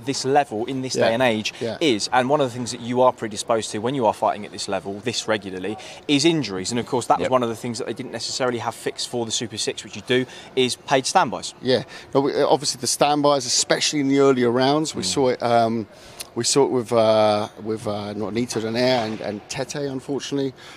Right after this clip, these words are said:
Speaker 2: in the one semi-final. You know, Tete pulled out, so, uh, Nonito had to face a very late replacement. It was four or five days out,
Speaker 1: Mm.
Speaker 2: but it was there, and we got the fight, and we got done, and the, and the tournament didn't wait. First season, you know, we had a, we had a rocky,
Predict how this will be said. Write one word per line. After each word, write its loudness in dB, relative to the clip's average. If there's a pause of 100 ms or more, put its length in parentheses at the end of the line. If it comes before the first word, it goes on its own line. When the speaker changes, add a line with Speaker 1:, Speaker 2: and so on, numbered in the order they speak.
(120)
Speaker 2:
in 0
the 2
one 4
semi-final. 2
You -4
know, -8
Tete -2
pulled -6
out, 2
so, -4
uh, -4
Nonito -4
had -6
to -10
face -4
a -10
very 4
late -2
replacement. -8
It -4
was 2
four -10
or -14
five -8
days -6
out, -2
Speaker 1:
Mm. -10 (300)
Speaker 2:
but 2
it 2
was 2
there, 6
and 2
we 2
got 0
the -2
fight, 2
and -2
we -4
got -2
done, 0
and -2
the, -4
and -4
the -4
tournament -2
didn't -2
wait. 2 (720)
First 2
season, 0 (140)
you -8
know, -2 (200)
we 0
had 4
a, 6
we 4
had 4
a 4
rocky, 0